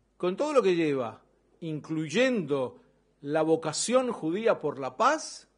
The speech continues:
es un emblema del siglo que terminaba, de una era que terminaba. Y les dije la otra, la segunda, una misión. ¿Quién recuerda la segunda? ¿Un barco? ¿Perdón?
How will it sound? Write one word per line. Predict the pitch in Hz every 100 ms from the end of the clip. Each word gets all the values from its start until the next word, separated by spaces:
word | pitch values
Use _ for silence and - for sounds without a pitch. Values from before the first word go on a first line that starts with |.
| _ _ _ _ _ _ _ -
es | 175 226
un | 214
emblema | 208 196 247 294 302 294
del | 208 180
siglo | 156 240 240 240 233
que | 202
terminaba, | - 147 143 120 101 -
de | 139
una | 147 151
era | 175 170
que | 147
terminaba. | 123 123 117 - - _ - _ _ _ - _ _
Y | 240
les | 254
dije | 294 285
la | 254 269
otra, | 294 302 294 415 254
la | 185
segunda, | 220 254 277 269
una | 196
misión. | 180 196 302 381 -
¿Quién | 185
recuerda | 160 151 131
la | 131
segunda? | - 135 135 151 196 _ _ _ _ _ _ _ _ _ _ _ _ _
¿Un | 127 127
barco? | 175 220 226 247 247 - _ _ _ _ _ _ _ _ _ 254 _ _ _ _ _ _ _ _ _ _
¿Perdón? | 143 185 262